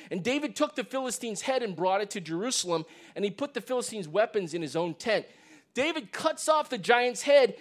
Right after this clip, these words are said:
and took it with him. And all God's people said, "That's gross. That's gross," right? But why does he do this?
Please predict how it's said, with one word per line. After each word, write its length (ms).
and 140
took 220
it 120
with 240
him. 220
And 100
all 200
God's 260
people 240
said, 480
"That's 220
gross. 840
That's 180
gross," 760
right? 300
But 80
why 220
does 160
he 100
do 160
this? 420